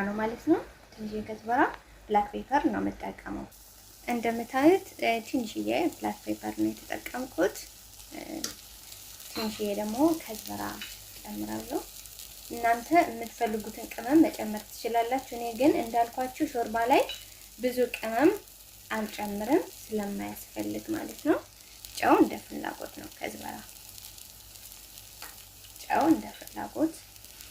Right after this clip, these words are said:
መጨመር ትችላላችሁ። እኔ የሚያስፈልገኝ ያህል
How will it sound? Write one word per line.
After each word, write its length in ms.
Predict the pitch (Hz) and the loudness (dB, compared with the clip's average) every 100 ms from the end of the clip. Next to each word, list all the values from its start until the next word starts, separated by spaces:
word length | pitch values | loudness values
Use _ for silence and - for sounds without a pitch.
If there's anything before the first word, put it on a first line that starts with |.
| - | -8
መጨመር 460 | 208 - 220 220 | -8 -8 -8 -10
ትችላላችሁ። 720 | - 269 262 269 269 - 285 285 - - - - - - - | -10 -6 -6 -4 -6 -8 -8 -8 -10 -18 -18 -16 -16 -16 -16
እኔ 120 | - | -2
የሚያስፈልገኝ 800 | 285 294 214 - 226 233 220 233 226 | 4 4 4 -4 -6 -6 -6 -6 -6
ያህል 280 | 233 294 | 0 0